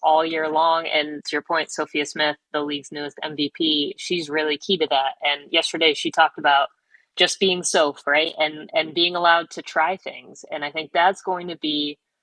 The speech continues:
really, really important for Portland, is if they can unlock Sophia Smith, then Portland has a pretty good shot at lifting their third N W S L championship trophy.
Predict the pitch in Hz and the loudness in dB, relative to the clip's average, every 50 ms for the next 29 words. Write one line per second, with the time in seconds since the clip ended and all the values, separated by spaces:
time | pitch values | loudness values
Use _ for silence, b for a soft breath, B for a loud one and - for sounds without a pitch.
0 | _ _ - 151 156 165 170 180 190 202 208 208 208 196 - 143 151 170 175 175 | _ _ -16 -10 -4 0 2 4 4 4 4 2 2 -2 -6 -6 -6 -6 -4 -2
1 | 185 180 170 - 160 156 151 _ - - 185 175 - 147 143 147 - _ _ _ | -2 -2 -2 -4 -6 -10 -12 _ -6 -6 -4 -4 -4 -8 -12 -14 -16 _ _ _
2 | - - 160 165 156 - - - 214 - - 165 151 151 147 147 - - 165 156 | -10 -6 -4 -4 -4 -4 -2 -2 -2 -2 -2 -4 -4 -4 -4 -6 -6 -2 -2 0
3 | 156 147 139 - - 151 - - 175 175 180 - - 202 - - - 160 160 156 | 0 -2 -4 -8 -12 -12 -6 -4 -2 -2 -2 -2 -2 -6 -4 -2 -4 -4 -2 -2
4 | 156 151 151 151 - - - 147 143 _ - 151 143 135 - - - 151 165 214 | 0 0 0 0 -2 -4 -6 -6 -6 _ -4 -4 -4 -4 -6 -8 -6 -4 -4 -4
5 | 226 _ _ _ _ _ _ _ _ - - 160 156 151 147 147 143 139 - _ | -4 _ _ _ _ _ _ _ _ -2 2 2 2 2 0 -2 -6 -10 -12 _
6 | - - 196 - - 202 190 180 180 175 175 _ - 170 170 165 160 _ - 175 | -8 -6 -6 -4 -2 -2 -2 -2 -4 -8 -10 _ -2 -2 0 0 -4 _ -4 -4
7 | 170 170 160 165 156 139 - - 156 147 147 143 - - - 143 143 143 139 - | -2 -2 -2 -2 -2 -2 0 0 2 2 2 0 0 0 0 2 2 2 0 -2
8 | 151 156 151 - - 151 147 143 139 143 143 143 143 - - 143 139 139 139 139 | -6 -6 -6 -4 -4 -4 -4 -4 0 0 0 0 0 0 -2 -2 0 0 -2 -2
9 | - - 147 143 139 139 139 - - 139 135 131 131 135 - - - 139 135 - | -4 -6 -6 -8 -6 -6 -6 -2 0 0 0 0 0 -4 -6 -4 -4 -4 -2 -4
10 | 131 - - 123 - - 139 139 143 - 139 - - | -8 -8 -8 -12 -4 -2 -2 -2 -2 -4 -8 -12 -12